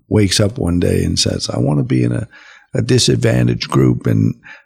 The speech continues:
not have a father around and, uh, and, and a mom with, uh, several other siblings, and she's doing the best she can and loves it, and it's hard,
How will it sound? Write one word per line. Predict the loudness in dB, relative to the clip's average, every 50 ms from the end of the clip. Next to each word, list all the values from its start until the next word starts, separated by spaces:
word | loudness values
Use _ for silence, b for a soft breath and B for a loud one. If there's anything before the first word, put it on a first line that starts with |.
| B -4
not | -2 0 2 2 2
have | 2 2 0
a | -2
father | -2 -2 0 2 2 2 4 4 4 4
around | 4 4 4 4 6 6 6 6 6 4 4 2 0 0
and, | 0 2 2 2 2 2 2 2
uh, | 2 2 2 2 0 0 -2 -4 b b b b b b b b _ _
and, | -2 0 0 2 2 2 0 -2 -4 -10 _ -4 0
and | 2 2 4
a | 4
mom | 4 4 4 4 4 4 4 4 4
with, | 4 2 0 -2
uh, | -4 -4 -2 0 0 0
several | 0 0 0 0 2 2 2 0 0
other | 0 -2
siblings, | 0 2 2 2 2 2 0 -2 -2 -2 -4 -4 -4
and | -4 -2 -4 -4 -6 -8 -12 -10 -8
she's | -4 -2 -2 -2 0
doing | 0 0 2 2
the | 0 0
best | 0 0 0 0
she | -2 -2 -4
can | -4 -2 -2 0 0
and | 0 0 0
loves | 2 2 2 2 2
it, | 2 2
and | 2 2
it's | 2 0 0 0
hard, | -2 -2 0 2 2 2 2 0 -2 -6 -12